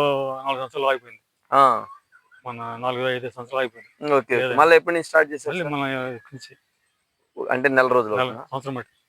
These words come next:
Speaker 2: ఒక సంవత్సరం నుంచి
Speaker 1: రెండు వేల
Speaker 2: మళ్ళా స్టార్ట్ అయింది.
Speaker 1: రెండు వేల ఇరవై నాలుగు నుంచి మళ్ళా.
Speaker 2: రెండు వేల ఇరవై నాలుగు నుంచి మళ్ళా స్టార్ట్ అయింది.
Speaker 1: ఇరవై నాలుగు నవంబర్ మళ్ళా.
Speaker 2: ఓకే, నవంబర్ నుంచి మొదలైంది.
Speaker 1: ఉమ్.
Speaker 2: చాలా సంతోషం సార్, మంచి వాతావరణం.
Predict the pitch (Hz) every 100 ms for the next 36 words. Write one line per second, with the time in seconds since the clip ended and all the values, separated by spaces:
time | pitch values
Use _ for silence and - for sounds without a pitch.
0 | 156 147 165 160 175 160 160 196 147 147
1 | 190 226 - 143 127 120 107 101 139 135
2 | 139 143 131 123 127 - - 147 175 180
3 | 160 165 170 151 160 160 170 165 190 151
4 | 160 147 139 127 117 139 143 143 135 131
5 | 139 143 131 123 123 - - - 143 143
6 | - 139 135 135 131 123 123 113 110 107
7 | 101 - - 120 123 135 127 127 127 139
8 | 120 113 127 123 113 120 127 120 120 123
9 | 117 113 117 117